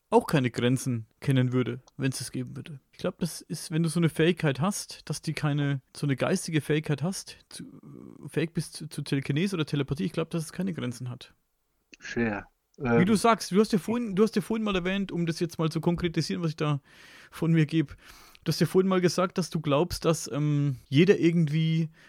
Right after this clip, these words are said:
Speaker 1: auf der Welt vernetzt ist, dass die ganzen Gehirne vielleicht miteinander vernetzt sind.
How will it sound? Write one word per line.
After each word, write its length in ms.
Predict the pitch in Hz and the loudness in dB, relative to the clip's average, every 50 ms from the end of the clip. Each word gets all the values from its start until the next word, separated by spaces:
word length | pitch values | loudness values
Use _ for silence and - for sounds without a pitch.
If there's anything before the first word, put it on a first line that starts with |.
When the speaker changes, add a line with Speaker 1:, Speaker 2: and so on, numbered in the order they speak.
| - - | -12 -8
Speaker 1:
auf 160 | - 139 - | -6 -4 0
der 120 | - 143 127 | 0 2 4
Welt 220 | 147 160 160 - | 4 2 2 -2
vernetzt 520 | - - - 143 127 151 160 - - - - | -4 -2 2 2 2 2 2 -2 -6 -8 -8
ist, 240 | 131 - - - - | -8 -8 -8 -8 -8
dass 100 | 127 - | -8 -6
die 120 | - 139 | -6 -4
ganzen 320 | 135 156 156 143 - 170 | -2 0 0 -2 -2 -4
Gehirne 400 | 143 143 151 127 143 202 226 240 | 0 2 4 6 6 6 6 4
vielleicht 320 | - - - 151 151 - - | 4 2 2 0 0 0 -2
miteinander 320 | 165 151 147 156 160 165 147 | -4 -2 -2 0 0 0 2
vernetzt 460 | - 151 139 185 - - - - - | 2 0 0 0 -2 -6 -12 -10 -6
sind. 420 | - 135 120 117 - - - _ | -6 -4 -4 -6 -8 -12 -20 _